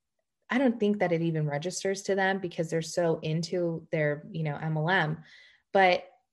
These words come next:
what this tells consultants is that your education isn't important. And also, you have a master's degree, lady. You have an exit plan.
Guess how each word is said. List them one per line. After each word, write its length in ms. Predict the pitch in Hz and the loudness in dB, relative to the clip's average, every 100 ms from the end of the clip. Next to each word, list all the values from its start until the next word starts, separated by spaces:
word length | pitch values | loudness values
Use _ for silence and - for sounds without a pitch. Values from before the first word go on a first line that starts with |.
| _ _ - | _ _ -12
what 320 | 185 190 190 | 4 4 6
this 200 | 262 - | 4 4
tells 340 | - 202 185 180 | -4 2 2 2
consultants 760 | 175 170 185 180 156 156 156 | -8 -4 -2 -2 -2 -4 -6
is 260 | - 165 165 | -4 -4 0
that 360 | 160 156 151 170 | 0 2 -2 0
your 120 | 165 | 2
education 600 | 180 202 202 185 175 160 | 2 0 -2 -2 -2 -4
isn't 200 | 160 170 | -2 -4
important. 720 | 165 165 147 151 175 170 - _ _ _ _ _ - | -4 -4 -4 -4 -6 -8 -16 _ _ _ _ _ -2
And 380 | 180 175 175 - _ - | 2 4 2 -2 _ -8
also, 840 | 180 247 294 - 160 147 151 226 - - _ _ _ | 2 2 2 -2 0 2 2 0 -4 -20 _ _ _
you 340 | 170 180 277 415 | -8 0 2 2
have 260 | 254 247 | 2 2
a 40 | 180 | 2
master's 600 | 156 202 302 - 160 156 | 2 2 0 0 0 0
degree, 340 | 156 151 151 147 | -6 -4 -2 -2
lady. 540 | 151 151 185 226 233 - _ _ _ | -2 0 0 0 -2 -16 _ _ _
You 260 | 185 208 359 | -2 6 6
have 480 | - - 202 294 202 | 6 -2 2 2 4
an 120 | 156 | 2
exit 420 | 147 151 151 - | 0 -2 -4 -8
plan. 480 | - 147 135 - 165 | -6 -6 -4 -8 -12